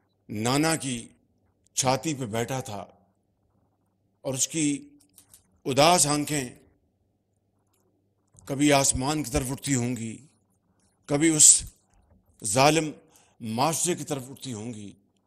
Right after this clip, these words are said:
मैं समझता हूँ कि पूरी दुनिया ने वो दिलखराश मंजर देखा कि किस तरीके से एक मासूम बच्चे का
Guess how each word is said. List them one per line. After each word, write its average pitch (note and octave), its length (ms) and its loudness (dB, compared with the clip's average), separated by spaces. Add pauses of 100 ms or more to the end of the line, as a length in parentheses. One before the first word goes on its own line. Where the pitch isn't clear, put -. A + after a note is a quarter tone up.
(1080)
मैं A#2+ 120 -10
समझता C#3 340 -4
हूँ D#3+ 100 -4
कि D#3+ 80 -4
पूरी F#3+ 440 -6
दुनिया D3+ 420 -2
ने D#3+ 160 -6 (800)
वो C#3+ 220 -8
दिलखराश C3+ 800 -4
मंजर C#3 360 -4
देखा B2 340 -8 (1000)
कि C3+ 100 -12
किस - 260 -8
तरीके D3 320 -6
से C3 200 -6 (640)
एक B2+ 220 -10
मासूम B2 540 -8 (500)
बच्चे B2 420 -4
का C3 200 -4